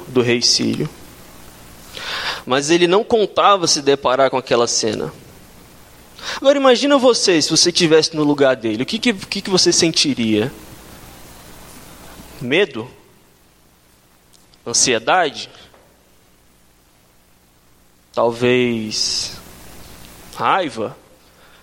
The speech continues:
O texto não fala o, o, a idade do rapaz, né? Mas adolescente já viu como é que é. Pra ir lá descer o tapa, falta pouco, dá de tudo. Mas imagina que do verso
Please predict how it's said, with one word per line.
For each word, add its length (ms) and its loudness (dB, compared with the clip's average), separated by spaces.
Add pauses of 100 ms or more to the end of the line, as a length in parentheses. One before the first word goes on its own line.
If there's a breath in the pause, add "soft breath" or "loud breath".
(240 soft breath)
O 120 0
texto 340 4
não 100 6
fala 360 4
o, 840 6
o, 60 -6 (380)
a 100 2
idade 480 0
do 80 2
rapaz, 560 2
né? 80 -6
Mas 140 2
adolescente 520 4
já 160 2
viu 160 -2
como 200 -2
é 80 0
que 200 -2
é. 140 4
Pra 280 0
ir 80 0
lá 320 4 (1040)
descer 320 2
o 80 2
tapa, 380 0
falta 340 0
pouco, 340 2
dá 160 2
de 160 -6
tudo. 440 0 (920 soft breath)
Mas 600 0
imagina 520 2
que 160 -4
do 140 2
verso 600 2